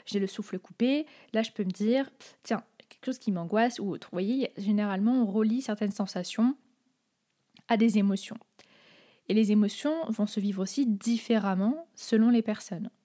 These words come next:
Selon les événements que l'on vit, chaque personne va réagir d'une manière différente. On a notre propre capacité à, euh, à s'exprimer,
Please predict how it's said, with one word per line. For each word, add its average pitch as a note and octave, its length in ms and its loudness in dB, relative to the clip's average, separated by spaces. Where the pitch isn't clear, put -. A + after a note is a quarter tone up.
Selon A3+ 540 4
les F#3+ 260 0
événements F#3 320 0
que F#3 140 -6
l'on E3+ 160 -4
vit, A3+ 320 -2
chaque A3 240 -4
personne A#3+ 380 -2
va G3 100 0
réagir G3 400 0
d'une G#3+ 160 2
manière G3+ 340 0
différente. F#3+ 800 -6
On F#3+ 120 -2
a A3+ 80 4
notre G#3+ 280 2
propre D4+ 340 -4
capacité A3+ 800 -2
à, A3+ 420 -2
euh, D#3+ 640 -2
à G3+ 100 -2
s'exprimer, A#3 840 -4